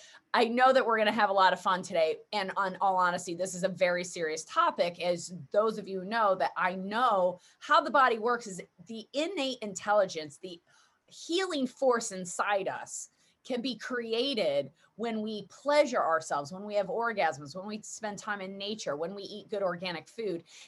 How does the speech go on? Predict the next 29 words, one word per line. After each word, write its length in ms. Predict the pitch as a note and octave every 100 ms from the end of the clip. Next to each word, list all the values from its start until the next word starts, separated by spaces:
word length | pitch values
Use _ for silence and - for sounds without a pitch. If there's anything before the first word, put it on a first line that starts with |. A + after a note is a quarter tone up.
| _
And 120 | B3 A#3+
it 120 | C4
is 120 | B3+
a 140 | A#3+ -
part 280 | - E4+ G4+
of 80 |
our 120 | D#4+ F4
health 580 | - D4 C#4+ F3 - -
to 80 | A#3
be 180 | F#3+ G3+
healthy 760 | - C4+ C4 - G3 D3+ D3 - _ _ _ -
with 280 | A3+ A3+ G#3
our 240 | G3 F#3 F#3
sex 520 | - - C#4+ - -
life, 320 | F#3 D3 C#3+
with 160 | F3+ F3
having 440 | F3 A3 A3 G#3
orgasms, 520 | E3+ G3+ G3+ E3+ F3
with 140 | E3 D#3+
having 320 | G3 F#3 F3+
intimacy. 580 | F3+ G#3+ G#3+ F3+ E3+ C#3
It's 120 | C3+
not 160 | F3 E3+
just 160 | F#3
about 220 | - F3
sex, 340 | - B2+ C3 -
it's 120 | E3
about 240 | - D#3+
intimacy. 580 | G3 G#3+ F3 D3+ E2 C#2+